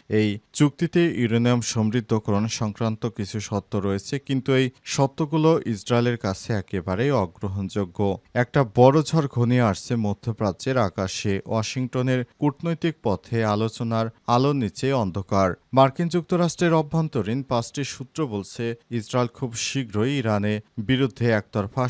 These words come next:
সামরিক হামলার চিন্তা করছে। এমনকি মার্কিন যুক্তরাষ্ট্রের সমর্থন ছাড়া এ সময়ের মধ্যেও আবার ইরানের পরমাণু কর্মসূচি নিয়ন্ত্রণ নিয়ে মার্কিন প্রেসিডেন্ট ডোনাল্ড ট্রাম্প তেহরানের সঙ্গে একটি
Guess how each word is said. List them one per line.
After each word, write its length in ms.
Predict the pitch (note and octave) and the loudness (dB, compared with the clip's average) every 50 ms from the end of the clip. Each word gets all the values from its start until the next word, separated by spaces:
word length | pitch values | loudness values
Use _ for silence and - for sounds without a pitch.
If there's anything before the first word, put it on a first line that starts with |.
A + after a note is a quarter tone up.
| - | -2
সামরিক 380 | - A#2+ A2+ G#2+ G#2+ G#2+ A#2 A2+ - | -4 -2 -2 0 0 0 -2 -4 -4
হামলার 360 | G#2 G#2 F#2 F#2 F#2+ G#2 G#2+ A2+ - - | -6 -4 -2 0 0 0 -2 -2 -6 -4
চিন্তা 300 | - A#2+ B2 A#2+ - A#2+ A2 | -2 -2 0 0 0 -2 -2
করছে। 440 | - G#2 F#2+ F2 - - - A2+ G#2 G2 - - _ - | 0 -2 -2 -2 -4 -4 -2 0 0 0 -2 -4 _ -4
এমনকি 460 | G#2+ G#2+ A2+ B2 B2 A2+ _ - G#2 A#2+ C3+ | -2 0 0 0 0 -2 _ -4 -2 -2 0
মার্কিন 440 | C3 A#2+ A#2 A2+ A2 - B2+ B2 B2 | 2 2 2 2 2 0 -2 -2 -2
যুক্তরাষ্ট্রের 680 | A2+ B2 A#2+ - - C#3+ C3+ C#3 C3+ - - C#3 B2+ - | 0 -2 -4 -2 0 2 2 2 2 0 -2 -2 -2 -2
সমর্থন 420 | - B2+ A#2+ A#2+ A#2 - - C3 B2 | -2 0 0 0 0 0 0 -2 -2
ছাড়া 300 | A#2+ - A2+ G2+ F#2+ F#2+ G2 F#2+ - _ - - A#2+ | -2 0 0 0 2 2 2 0 -2 _ -4 -2 0
এ 20 | A#2 - | 0 0
সময়ের 340 | - A2+ A2 A2+ A2+ G#2+ G#2 G2 | -2 -4 -2 0 0 0 0 -2
মধ্যেও 340 | F#2 E2 - - A2+ A#2 A#2+ A#2+ A2+ | -2 -4 -6 -4 -2 0 2 2 2
আবার 240 | G2 F2+ G2+ G2 G2 G2 G2+ _ _ - | 2 2 2 2 2 0 -2 _ _ -2
ইরানের 380 | B2 A#2+ C3 B2+ C3 C3+ C3 C3 - - _ _ | 2 2 4 4 4 2 2 0 -2 -6 _ _
পরমাণু 440 | - C3+ C3+ D3+ D3+ D#3+ D#3 D#3 D#3+ | 6 6 6 6 6 2 2 0 0
কর্মসূচি 760 | D3+ - D#3 C#3+ C#3+ D3+ D3+ D3 C3+ - - F#2 - - A2 A2 B2 B2+ _ _ - | 0 2 2 2 2 2 -2 -4 -4 -6 -6 -8 -6 -4 -4 -4 -4 -4 _ _ -2
নিয়ন্ত্রণ 500 | A2+ A#2+ C3 C#3+ D3 C#3+ - - A#2+ G2 F#2 | 2 2 4 4 2 0 -2 -4 -2 -2 -2
নিয়ে 140 | F#2+ G#2+ B2+ | -2 -2 0
মার্কিন 420 | B2+ A#2+ A2 G#2+ - - - A2+ A2+ | 0 2 0 0 0 -2 -2 -2 -2
প্রেসিডেন্ট 520 | A2 - G#2 F#2+ F2 - - G#2+ A2 B2 A#2+ A2 | 0 0 -2 -2 -2 -2 -4 -4 -2 -2 -2 -2
ডোনাল্ড 320 | G#2+ G#2 G#2 G#2+ A2 G#2+ | -2 0 0 0 -2 -2
ট্রাম্প 240 | - A#2 G#2+ G#2+ G#2+ G#2 - _ - | -2 -2 -2 -2 -2 -4 -8 _ 0
তেহরানের 560 | C#3 C3+ C3+ C#3+ D#3 D3+ D#3 D3 D3+ D#3 C#3 - | 2 4 4 4 4 2 2 0 0 -2 -2 -2
সঙ্গে 260 | - A#2+ G2+ G2 A2+ A#2 | -4 -4 -4 -2 -2 -2
একটি 280 | G#2+ - _ - A#2+ | -4 -4 _ -4 -2